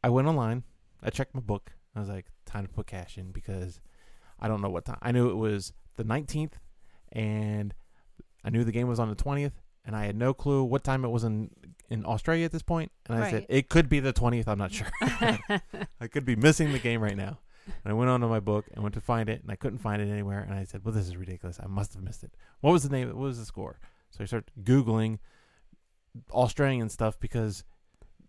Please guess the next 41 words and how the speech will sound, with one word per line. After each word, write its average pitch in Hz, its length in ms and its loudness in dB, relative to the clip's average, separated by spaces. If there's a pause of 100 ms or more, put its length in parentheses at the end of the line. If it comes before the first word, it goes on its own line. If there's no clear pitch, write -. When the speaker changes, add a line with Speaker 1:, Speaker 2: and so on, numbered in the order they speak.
(120)
Speaker 1:
Google 131 280 2
loves 117 200 2
to 117 100 -2
say 110 460 -2
your 120 160 -2
location. 120 640 -2
It 135 60 -6
loves 170 200 4
to 180 60 -2
give 156 140 4
you 147 140 8
<laughs> - 20 8
results 120 380 4
where 117 120 2
your 104 140 2
location 101 460 -2
is. 92 180 -10
So 104 280 -6
it's 113 120 -8
kinda 110 200 -6
get, 98 220 -12
kinda 98 280 -12
really 107 420 -4
get 104 140 -6
into 101 220 -6
it. 92 120 -10 (600)
So 123 360 6 (240)
I 117 100 0
find, 170 600 4
and 123 160 -4
if 120 120 0 (220)
it 120 140 -4
turns 156 300 2
out 127 320 0 (320)
that 113 500 0 (260)
they've 104 400 -2
canceled 151 360 0
the 131 120 0
end 127 100 2
of 117 200 -2
the, 107 220 2